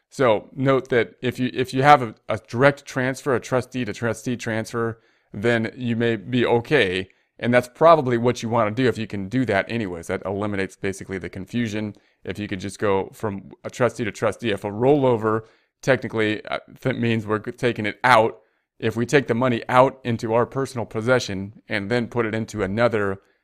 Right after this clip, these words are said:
ira, y-, you could see why the I R S would get a little bit more concerned here. If we've got two type of retirement accounts and you just roll, uh, or you just transfer one to the other, then that's pretty straightforward. The money goes to one to the other. If the money then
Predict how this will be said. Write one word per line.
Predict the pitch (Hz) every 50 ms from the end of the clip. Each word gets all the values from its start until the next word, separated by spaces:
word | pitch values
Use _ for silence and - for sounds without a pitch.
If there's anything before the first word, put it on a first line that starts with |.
| _ _ -
ira, | - 123 127 123 107 95 90 90 87 92 - _ _ _ _ _ - -
y-, | 117 -
you | - 127 123 123
could | 113 110 -
see | - 139 127
why | 110 117 113
the | 107 107
I | - 107 110
R | 107 107
S | 107 104 -
would | 110 104
get | 110 101 95
a |
little | 95 104 123 113 110
bit | 107 113 -
more | - 113 104 101 101 95 92
concerned | - - 104 95 - - 127 113 101 92
here. | 95 90 87
If | 85 -
we've | - 104 101 -
got | - 95 95 95 -
two | - - 127 120 113 113 107 104 - _ _ _ _ _ _ _ _
type | - 135 120 110 92 104
of | 98 92
retirement | 107 101 - 120 113 113 113 113 107 107
accounts | 101 - - 120 110 110 110 107 -
and | - 101 104
you | 95 92
just | 98 110 104 - -
roll, | - 107 113 120 120 113 110 107 - -
uh, | - 101 - - -
or | 101 104
you | 107 98 95
just | 98 113 110 98 -
transfer | - - 127 123 123 123 - - - 98 95
one | 98 101 107 113 113 113
to | - 110
the | 92 95 92
other, | 98 113 107 92 87 90 95 101 - _ _ _ _ _ _ _ _ _
then | - 101 110 120 110 107 104 104 - - -
that's | 120 113 117 -
pretty | - - 127 110 104
straightforward. | - - - 117 101 - - 127 123 104 82 90 82
The | 90
money | 95 101 101 98
goes | 98 98 95 92 92 -
to | - -
one | 104 98 104 113 98
to | 95 -
the | - 98 101
other. | 98 90 90
If | 85 -
the | - 95
money | 98 123 131 127 123 117
then | 123 - 110 131 127 117 110 - -